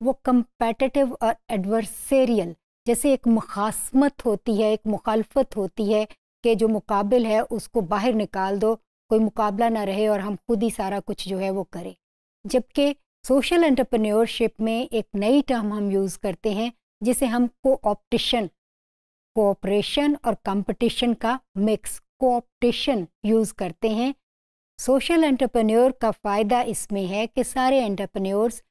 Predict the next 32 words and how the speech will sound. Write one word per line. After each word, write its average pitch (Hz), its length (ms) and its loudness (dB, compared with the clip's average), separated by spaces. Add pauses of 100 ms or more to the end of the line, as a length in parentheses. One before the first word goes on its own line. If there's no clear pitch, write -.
(180)
इकट्ठे 233 440 -2
होके 220 360 0
एक 214 100 0 (140)
कोलैबोरेटिव 202 720 0
एफर्ट 220 440 -2
करें 202 400 -4 (340)
ताकि 240 320 0
सोशल 226 420 0
प्रॉब्लम्स 208 560 -2
जो 233 180 2
एक 214 220 2
दूसरे 202 340 -2
से 196 200 -4
लिंक्ड 220 480 0
हैं, 262 220 0 (380)
उनके 233 300 2
आपस 208 540 0
में, 202 240 -2 (300)
अ, 220 100 -6
कॉज 208 560 0
और 202 220 -2
कॉन्सिक्वेंसेस 202 800 -2
के 208 200 -2
रिलेशनशिप 202 720 -2
हैं, 240 200 -4 (380)
तो 220 240 2 (140)
मिल 226 320 4
के 254 180 -4
उनको 208 340 -2
हल 202 240 0
करने 196 380 -4
में 202 220 -2